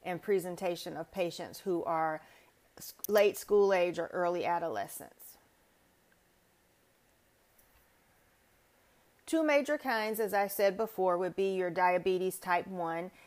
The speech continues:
in which, um, the body, it does not produce insulin at all.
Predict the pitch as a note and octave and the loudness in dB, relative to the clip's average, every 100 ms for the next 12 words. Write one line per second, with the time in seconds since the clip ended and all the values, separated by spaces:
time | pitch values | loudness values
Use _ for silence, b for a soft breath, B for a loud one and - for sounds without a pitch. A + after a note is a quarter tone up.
0 | B - F#3 F3 F#3 - - - F#3+ E3+ | B -8 -6 -2 -2 -4 -8 -6 -4 -4
1 | D#3+ E3 F3+ - - E3+ F3+ F#3 F3+ F#3 | -6 -10 -16 -20 -14 -2 0 6 6 6
2 | F#3 E3 D#3+ F3 E3+ F#3 D3+ F#3+ D#3+ E3+ | 2 -2 -2 -2 -2 -4 -4 -6 -4 -4
3 | - F3+ E3+ - F3+ G3 A#3 G3 E3 E3 | -4 -8 -8 -8 -8 -4 -4 -2 0 -2